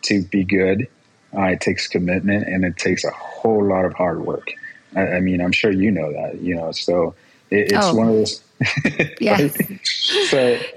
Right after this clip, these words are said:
Speaker 2: Yes. But I agree. You have to love what you do. I mean, I'm so grateful. And I think you talk about gratitude. I think that a lot of people really miss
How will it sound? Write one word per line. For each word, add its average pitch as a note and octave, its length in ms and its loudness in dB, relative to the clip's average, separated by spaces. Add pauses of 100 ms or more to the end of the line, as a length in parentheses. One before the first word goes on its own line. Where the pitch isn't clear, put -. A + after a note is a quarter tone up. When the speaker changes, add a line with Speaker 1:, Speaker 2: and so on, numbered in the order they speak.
Speaker 2:
Yes. - 400 -4
But B3+ 160 0
I B3+ 200 2
agree. A3+ 360 2
You G#3 160 2
have G#3+ 320 -2
to F#3+ 120 0
love E3+ 360 0
what - 180 -4
you G#3 120 -2
do. - 240 -4
I G#3+ 120 0
mean, G#3+ 120 4
I'm A3+ 160 2
so F3 640 0
grateful. E3 720 0 (240)
And B3 120 2
I C#4 60 2
think C4+ 220 2
you C4+ 100 2
talk F#3+ 240 2
about E3 200 2
gratitude. D#3+ 500 2
I E3+ 100 2
think E3+ 260 0 (200)
that D#3 340 0 (440)
a G3+ 100 2
lot F3 280 4
of F3 80 0
people F3+ 300 0
really E3+ 600 2 (380)
miss F3 880 2